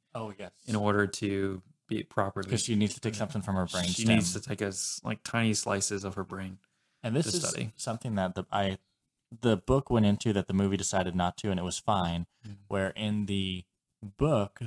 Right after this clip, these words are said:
Speaker 1: Doctor Caldwell needs a special type of microscope in order to really look at the, um, fungus.
Speaker 2: Yeah.
Speaker 1: And she doesn't get it, and so that's why she keeps trying. She keeps attempting.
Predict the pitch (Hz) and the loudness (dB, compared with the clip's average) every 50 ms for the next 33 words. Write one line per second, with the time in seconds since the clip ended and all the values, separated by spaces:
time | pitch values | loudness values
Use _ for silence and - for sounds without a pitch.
0 | 110 - 107 98 95 - - - - - 113 107 101 90 101 95 92 87 92 95 | -2 0 0 0 2 0 -4 -4 2 4 4 4 4 4 4 4 4 4 4 2
1 | 95 92 - 92 87 - - 95 92 - - 104 - - 92 90 - 90 87 92 | 2 2 0 -2 -4 -2 0 0 0 0 -2 -4 -2 -2 -2 -2 0 0 2 4
2 | 92 92 92 - 95 - - - 95 87 90 - _ - - - 101 95 92 92 | 4 2 2 -2 -4 -4 -2 -2 -2 -2 -2 -2 _ -4 -4 -2 0 2 2 2
3 | 92 90 87 - - - 95 90 87 87 - _ _ _ - 101 98 98 98 92 | 2 0 0 -2 -2 0 2 2 0 0 -4 _ _ _ -2 2 2 4 4 2
4 | 90 95 95 - - - - 95 95 90 87 - - - - - _ _ _ _ | 2 0 0 -2 -4 -6 -4 -2 -2 -2 -2 -4 -6 -12 -18 -20 _ _ _ _
5 | _ - 104 98 92 90 87 85 95 - _ _ _ _ - 92 87 80 - - | _ -8 -6 -4 -2 -4 -4 -6 -10 -16 _ _ _ _ -6 -6 -4 -6 -8 -6
6 | - - 110 107 101 90 90 85 - - - - - - _ _ _ - - - | 0 2 2 2 2 0 -2 -2 -4 -6 -8 -10 -12 -14 _ _ _ -16 -16 -16
7 | _ _ _ - 107 95 - 104 104 107 101 107 101 92 87 - _ - 123 139 | _ _ _ -2 -2 -2 0 0 2 2 2 2 0 -2 -2 -4 _ 2 2 4
8 | 143 117 101 - - - - - - - - - 101 90 90 - 127 90 101 98 | 4 2 0 -2 -8 -16 -14 -14 -14 -10 -8 -6 -4 -4 -4 -4 -2 -2 -2 0
9 | - - 98 92 - 104 - - 104 - - - - - - - 113 101 90 87 | 2 2 2 2 0 -4 -8 -8 -8 -8 -8 -8 -8 -6 -4 -2 0 0 0 -2
10 | 85 82 82 85 - - - 92 - - 110 98 - - - - 98 92 90 - | -4 -6 -8 -8 -8 -8 -8 -10 -8 -6 -6 -6 -6 -8 -6 -4 -2 -2 -2 -4
11 | 87 | -8